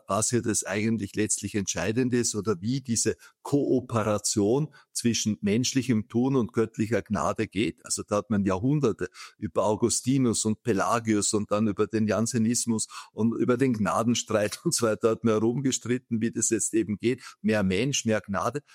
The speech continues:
Es muss beides sein. Deshalb gilt dieser Satz, tu alles so, als würde es allein von dir abhängen und vertraue darauf, dass alles durch die Gnade Gottes geschieht.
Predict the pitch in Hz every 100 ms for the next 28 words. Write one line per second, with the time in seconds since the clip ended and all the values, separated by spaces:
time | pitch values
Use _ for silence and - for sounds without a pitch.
0 | _ 92 - 131 - 101 101 110 110 -
1 | 92 92 _ _ - 117 - 123 - 147
2 | 147 - 131 - 107 - 92 123 - -
3 | - _ 147 170 165 104 127 147 139 -
4 | - - 113 127 165 117 110 127 123 117
5 | - 107 98 104 127 120 101 110 135 -
6 | 123 - 131 151 180 _ _ 107 - 113
7 | - 98 113 123 110 107 117 110 110 -
8 | - 110 110 - 110 107 101 95 95 98
9 | 92 90 92 - - 87 87